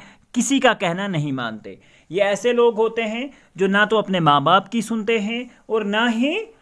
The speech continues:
अपने उसातिज़ा, असातिज़ा की कोई भी बात सुनते हैं। प्यारे बच्चों, आई बात समझ? शाबाश। नेक इंसान चांद और सूरज की तरह चमक कर सुख और आराम पहुंचाते हैं।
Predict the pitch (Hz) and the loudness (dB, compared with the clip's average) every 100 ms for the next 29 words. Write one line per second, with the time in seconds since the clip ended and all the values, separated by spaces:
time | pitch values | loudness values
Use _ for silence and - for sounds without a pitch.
0 | _ _ 196 196 240 233 208 - 214 220 | _ _ -6 -2 -4 -4 -6 -2 0 0
1 | 247 247 240 - 180 214 220 240 240 240 | 0 2 2 0 -2 0 0 0 0 0
2 | 240 240 - 269 277 233 156 139 131 127 | -2 -4 4 4 6 6 6 6 2 -6
3 | 117 110 113 110 139 135 123 113 - 110 | -8 -8 -12 -8 -4 -2 -4 -8 -14 -20
4 | _ _ 175 208 220 233 233 220 254 - | _ _ 0 2 2 -2 -2 -4 -4 -8
5 | - - - 180 147 110 82 - - - | -20 -16 -2 2 2 2 -8 -10 -20 -20
6 | - 156 160 202 254 294 - 196 208 - | -14 -6 -2 2 2 2 -2 -8 -6 -4
7 | 190 208 233 208 - 214 214 233 262 269 | -2 0 -2 -6 -4 2 4 4 4 2
8 | - 214 180 - 214 240 190 202 165 156 | 4 4 4 -2 4 4 4 -4 -2 0
9 | 185 196 196 185 214 - 170 165 208 - | -2 -4 -4 -2 -4 -8 -4 -2 -2 -6
10 | _ _ _ - - 277 - - 190 - | _ _ _ -8 0 0 0 -2 -2 0
11 | 170 180 196 175 139 123 - 117 113 110 | 2 6 6 4 0 -8 -4 -6 -4 -8
12 | 110 110 | -10 -14